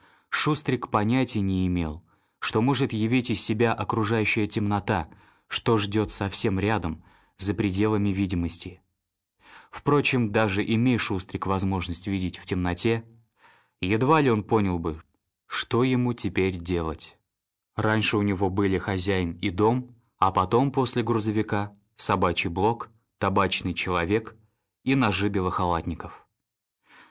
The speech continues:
Бегство от белохалатников, которое потребовало от него всей его хитрости, отваги и терпения, оказалось на поверку совершенно бесполезным, потому что ему с Рафом было некуда податься — и было неясно,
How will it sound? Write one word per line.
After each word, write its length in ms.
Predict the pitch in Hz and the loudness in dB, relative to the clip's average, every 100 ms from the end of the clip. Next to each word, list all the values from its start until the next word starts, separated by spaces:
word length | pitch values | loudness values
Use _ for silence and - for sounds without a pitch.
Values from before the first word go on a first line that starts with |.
| _ _ - | _ _ -2
Бегство 600 | 104 143 139 - 127 120 | 2 2 2 2 2 2
от 180 | 113 | 0
белохалатников, 1000 | 107 113 107 123 123 135 110 90 - - - - | 0 2 2 4 4 4 0 -4 -6 -8 -20 -10
которое 340 | 98 113 107 | -2 2 2
потребовало 640 | 104 104 110 104 98 95 95 | 2 0 2 0 0 -2 -2
от 160 | 104 | -4
него 220 | 107 101 | -2 -2
всей 280 | 92 - 110 | -2 0 0
его 240 | 98 92 92 | 0 -2 -4
хитрости, 540 | - 113 98 85 92 | -2 -2 -2 -4 -4
отваги 440 | 87 101 104 95 | -4 -2 0 -2
и 40 | 85 | -4
терпения, 720 | - 90 110 113 98 80 - _ _ - - _ | -4 -2 0 0 -2 -6 -10 _ _ -20 -20 _
оказалось 600 | 101 113 110 143 143 - | -2 0 2 2 2 0
на 80 | 120 | 0
поверку 480 | 117 107 117 117 110 | 0 2 0 0 -2
совершенно 540 | - 98 98 113 104 | -2 -2 -2 -2 -2
бесполезным, 720 | 98 - 104 98 90 82 78 _ _ _ _ _ - | -4 -4 -2 0 0 -4 -10 _ _ _ _ _ -6
потому 300 | 101 113 135 | 0 0 0
что 140 | - | 0
ему 240 | 123 127 120 | 0 2 0
с 120 | - | 0
Рафом 380 | 123 120 117 107 | 0 0 0 0
было 300 | 110 110 107 - | 2 0 -4 -4
некуда 380 | 120 120 95 | -2 -2 -2
податься — 560 | 90 95 90 - - 104 _ _ _ _ - | -2 0 0 -2 -4 -6 _ _ _ _ -2
и 100 | 127 | 2
было 220 | 143 143 | 2 2
неясно, 680 | 135 127 113 92 - 78 | 2 2 2 0 -2 -6